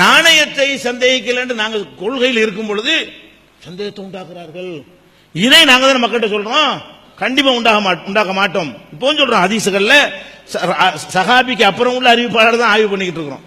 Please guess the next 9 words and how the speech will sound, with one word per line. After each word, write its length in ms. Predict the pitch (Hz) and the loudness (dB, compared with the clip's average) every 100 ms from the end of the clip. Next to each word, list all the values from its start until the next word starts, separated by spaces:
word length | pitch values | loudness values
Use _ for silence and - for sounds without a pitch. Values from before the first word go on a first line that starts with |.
| 190 | -4
நீங்களும் 340 | 208 214 190 | 0 0 0
நாங்களும். 320 | 180 170 139 - - _ _ _ 175 | -2 -2 -6 -10 -20 _ _ _ 2
நீங்க 200 | 277 302 294 | 4 6 4
எப்படி 200 | 285 302 285 | 2 2 2
அந்த 120 | 262 247 | 2 0
அளவுகோல 420 | 240 254 240 240 233 214 | 0 0 0 0 -2 -4
நாணயத்தை 360 | 240 240 220 190 | -2 -4 -4 -6
சந்தேகிக்கலையோ, 640 | 214 226 226 214 233 311 277 - - | 0 0 2 -2 0 2 2 0 -10
இந்த 120 | 233 | 0